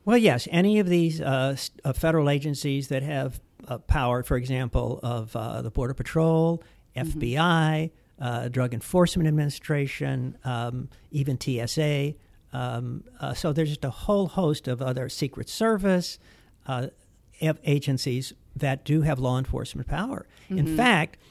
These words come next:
Speaker 1: A good example of the mix of state, uh, going to federal, some of you may remember the, uh, Charles Graner case. He was the,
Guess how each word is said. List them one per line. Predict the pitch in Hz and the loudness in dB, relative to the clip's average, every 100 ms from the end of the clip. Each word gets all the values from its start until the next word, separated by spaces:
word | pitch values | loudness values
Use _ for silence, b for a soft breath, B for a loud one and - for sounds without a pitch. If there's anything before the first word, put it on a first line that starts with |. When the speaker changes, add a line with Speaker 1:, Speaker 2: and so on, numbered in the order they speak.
| b b | b b
Speaker 1:
A | 147 | -8
good | 151 220 277 | 2 2 2
example | 190 180 170 175 123 120 - | 0 2 2 4 4 4 -2
of | 127 123 | -4 -2
the | 120 | -2
mix | 135 156 - 127 | 0 0 -2 -6
of | 123 - | -6 -6
state, | - - 151 147 - _ 135 | -12 0 2 2 -2 _ -4
uh, | 123 135 | -2 -2
going | 123 135 131 131 | 0 0 0 -4
to | - 117 127 180 | -4 -4 -4 -8
federal, | - - 208 151 120 123 b b b b | -8 2 4 4 2 -2 b b b b
some | - 202 | -6 -2
of | 247 | 0
you | 226 | 2
may | 185 | 4
remember | 160 143 143 156 139 | 2 2 0 0 -2
the, | 123 131 123 - | -2 -4 -6 -6
uh, | 120 117 | -6 -6
Charles | - 151 147 131 | -2 0 0 0
Graner | 127 123 123 107 | -2 0 0 -4
case. | - - - - | -6 -14 -12 -6
He | 196 | -4
was | 208 214 175 | -2 -2 0
the, | 160 151 | 0 0